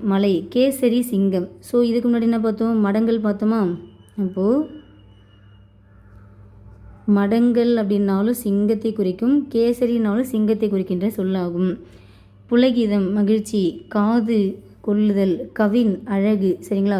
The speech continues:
So, அழகை குறிப்பதற்கு கவின் அப்படின்ற ஒரு சொல்லும் பயன்படுத்துறாங்க. அப்ப எழில் அழகு, கவின் அழகு, பூதரம் மலை. சரிங்களா? So,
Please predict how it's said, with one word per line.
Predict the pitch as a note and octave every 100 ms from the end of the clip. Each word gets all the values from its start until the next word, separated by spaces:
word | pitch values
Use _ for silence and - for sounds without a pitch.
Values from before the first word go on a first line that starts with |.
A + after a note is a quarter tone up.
| F3+
So, | A#3 A#3
அழகை | G3+ A3+ A#3
குறிப்பதற்கு | A3+ G#3 G#3 G3 F#3+ B3+ D#4+ - - - _ - A3+
கவின் | G#3 B3+ C4
அப்படின்ற | A3 G#3 F#3+ G#3+ B3+
ஒரு | G#3+ G3+
சொல்லும் | G3 G#3+
பயன்படுத்துறாங்க. | G#3 F#3+ F#3+ F3+ F#3+ F3+ F#3 F#3 F3+ - - -
அப்ப | G3 G3+ F#3+ F#3
எழில் | F#3+ G#3+ B3 G#3 - F#3+
அழகு, | F#3 G3 G#3 A3 C#4 E4+ - - - - - - - -
கவின் | G#3 G3+ B3 C#4+ D4 G3+
அழகு, | G3 G3 F#3 F#3+ F3 - - - _ -
பூதரம் | B3 C4 B3 A3 A#3+ C#4+ B3
மலை. | F#3+ F#3+ F#3 - -
சரிங்களா? | A3 G#3 G3+ F#3
So, | A3